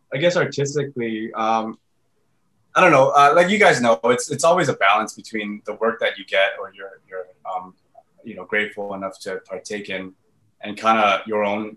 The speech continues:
endeavors. I don't, and I, I don't really know much about, you know, being a comedian or acting. Um, I, I guess I'd be very poor at both.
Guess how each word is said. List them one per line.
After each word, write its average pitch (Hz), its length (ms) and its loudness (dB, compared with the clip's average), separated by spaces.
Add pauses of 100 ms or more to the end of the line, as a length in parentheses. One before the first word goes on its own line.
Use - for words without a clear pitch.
(120)
endeavors. 98 360 -4
I 127 80 4
don't, 147 180 2
and 127 160 -4
I, 131 300 4
I 139 60 2
don't 147 140 2
really 139 200 2
know 123 140 -2
much 127 240 -4
about, 104 340 -4 (160)
you 113 80 -14
know, 104 120 -10
being 104 240 -10
a 101 40 -12
comedian 104 480 -8
or 95 100 -4
acting. 95 400 -10 (540)
Um, 92 460 -10 (440)
I, 104 180 -10
I 104 40 -10
guess 98 240 -8
I'd 98 100 -8
be 98 160 -14
very 95 200 -8
poor 95 280 -12
at 92 160 -10
both. 95 380 -10